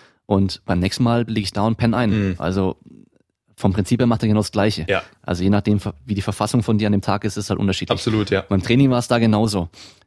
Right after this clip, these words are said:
Speaker 1: Und was ich dabei für ein Problem hatte, war, dass die nämlich nicht nur einfach das angekreuzt haben, die haben geschaut, „Was habe ich denn letztes Mal angekreuzt?“
Speaker 2: Okay,
Speaker 1: Ja.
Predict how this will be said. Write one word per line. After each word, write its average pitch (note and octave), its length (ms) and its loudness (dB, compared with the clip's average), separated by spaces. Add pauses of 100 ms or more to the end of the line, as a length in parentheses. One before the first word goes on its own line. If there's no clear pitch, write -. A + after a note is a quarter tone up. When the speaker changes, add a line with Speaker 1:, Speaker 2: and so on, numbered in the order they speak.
(100)
Speaker 1:
Und F2+ 120 -2
was F#2+ 140 2
ich A2 80 -2
dabei G#2+ 160 2
für G#2+ 100 0
ein G2+ 60 4
Problem A#2 380 2
hatte, C#3 320 -2 (200)
war, A2 420 -2 (100)
dass - 180 -2
die G#2+ 100 -6
nämlich G#2 240 2
nicht A#2+ 200 0
nur A#2 180 2
einfach G2+ 180 -4
das - 140 -14
angekreuzt C#3 500 -2
haben, G2+ 220 0 (680)
die G#2 100 -2
haben F#2 100 2
geschaut, - 380 0 (340)
„Was - 120 -8
habe G2 100 0
ich G2 80 -2
denn G2 80 2
letztes F#2+ 200 2
Mal A2+ 80 0
angekreuzt?“ F#2 600 -2 (580)
Speaker 2:
Okay, G#2 260 4
Speaker 1:
Ja. C#3 60 0